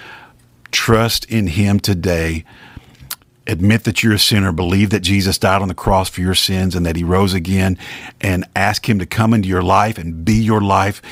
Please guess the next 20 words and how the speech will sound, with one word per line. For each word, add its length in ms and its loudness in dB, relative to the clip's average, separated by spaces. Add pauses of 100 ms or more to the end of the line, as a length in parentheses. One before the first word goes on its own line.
(160)
and 200 -4
enter 260 2
into 260 0
a 40 4
relationship 760 0
with 140 -2
him. 420 -2 (1120)
Romans 280 2
chapter 320 -2
ten 420 0
says, 320 0
"If 100 -8
we 100 -2
confess 440 -4
with 120 0
our 100 2
mouth 320 -2
Jesus 360 -2
is 140 -4
Lord 340 0